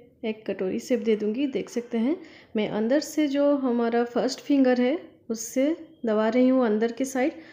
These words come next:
और बाहर के साइड भी ऐसे घुमाते हुए मैं हल्का हल्का प्रेस कर रही हूँ, देख सकते हैं। देखिए, देखिए ये कटोरी बन गया ना। अभी हम स्टफिंग डालेंगे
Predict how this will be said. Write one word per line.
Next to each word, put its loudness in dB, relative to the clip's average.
और 0
बाहर 0
के -4
साइड 0
भी 2
ऐसे -2
घुमाते 0
हुए 0
मैं 0
हल्का -2
हल्का 2
प्रेस -2
कर 0
रही 2
हूँ, 2
देख -2
सकते -8
हैं। 0
देखिए, -10
देखिए -4
ये -2
कटोरी 0
बन 4
गया 2
ना। 4
अभी 4
हम 6
स्टफिंग 2
डालेंगे 2